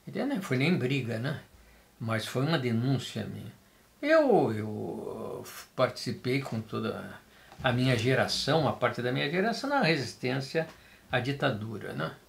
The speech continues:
Chegou no momento, lançou coisa, ficou feia, né? Eh, nós fugimos, né? Eu fugi com, né? Eh, fui me refugiar na,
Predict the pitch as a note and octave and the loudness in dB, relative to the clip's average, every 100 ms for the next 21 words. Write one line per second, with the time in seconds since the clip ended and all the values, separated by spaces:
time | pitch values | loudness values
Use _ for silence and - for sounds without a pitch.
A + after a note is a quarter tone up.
0 | _ - - - B2+ C3 D3 F3+ F#3+ D3+ | _ -20 -10 -4 0 0 2 4 4 2
1 | G#3+ D3+ B2 - - - A2 A2+ - B2+ | -2 -2 -4 -4 -8 -6 -8 -8 -8 -8
2 | - D#3 G3 F#3+ A#2+ E3+ F#3+ - - - | -4 -4 0 0 -2 -4 -6 -12 -16 -16
3 | - - - - - A#2+ C3 C3 - F3+ | -20 -20 -20 -16 -6 -2 0 -2 -2 -2
4 | C3+ C3 D#3+ E3+ F3+ D#3+ B2+ A#2+ A#2 A2+ | 0 0 0 0 0 0 -2 0 -2 -4
5 | B2 A2 G#2 C3 D#3+ D#3+ G#2 G2+ G#2 - | -6 -6 -4 -6 -6 -8 -8 -8 -8 -14
6 | - - - - - - - B2 D3 C3+ | -14 -18 -18 -20 -20 -20 -8 -2 2 2
7 | A#2 A2+ G#2+ G#2+ G#2+ - A#2+ A2+ C3+ - | 0 -2 -4 -4 -4 -4 -2 2 2 2
8 | C#3 A2+ B2+ C3+ C#3+ D3 D3 C#3+ B2+ A2+ | -2 4 8 8 6 4 4 4 2 0